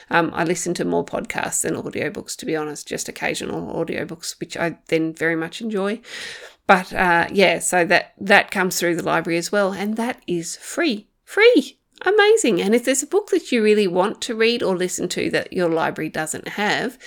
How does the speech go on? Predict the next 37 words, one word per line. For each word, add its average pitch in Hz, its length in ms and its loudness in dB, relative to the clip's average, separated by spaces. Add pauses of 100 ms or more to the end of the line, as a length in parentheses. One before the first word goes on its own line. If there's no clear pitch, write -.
(320)
the 196 100 4
way 240 220 6
to 165 280 -6 (160)
deal 208 180 6
with 180 140 2
that - 240 -2
is - 160 -6
to - 220 -6
ask 170 300 -4
the 175 120 -6
library 156 380 -4
for - 280 -4
it, - 200 -16 (340)
because - 240 -6
they 185 180 6
always 170 340 2
want - 240 -10
patron 165 380 0
suggestions, 214 760 -6 (220)
and 175 220 2
they 165 100 4
have - 260 -2
a - 280 -6 (160)
particular 170 440 -6
part 175 300 -2
of 170 140 -10
their 175 140 -2
budget - 320 -2
put - 160 -6
aside 170 360 -2
for 170 120 -6
patron 185 400 -6
suggestions. - 640 -6 (300)
So 190 440 4
if 185 200 -4
you 226 240 -2
want - 420 -4